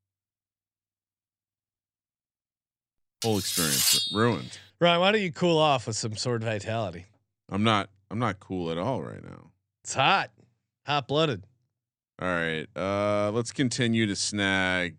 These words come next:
Speaker 1: young receivers with upside. I'm gonna take Kyle Phillips.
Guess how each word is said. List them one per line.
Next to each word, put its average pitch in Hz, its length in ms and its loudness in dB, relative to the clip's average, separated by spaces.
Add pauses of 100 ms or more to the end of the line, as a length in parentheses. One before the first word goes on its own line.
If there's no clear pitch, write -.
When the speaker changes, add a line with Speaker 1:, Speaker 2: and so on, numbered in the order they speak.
Speaker 1:
young 98 480 -2
receivers 90 720 -6
with 82 120 -10 (120)
upside. 117 1000 -2
I'm 104 100 -8 (2500)
gonna 80 100 -14
take 67 260 -12
Kyle 64 280 -10
Phillips. - 580 -14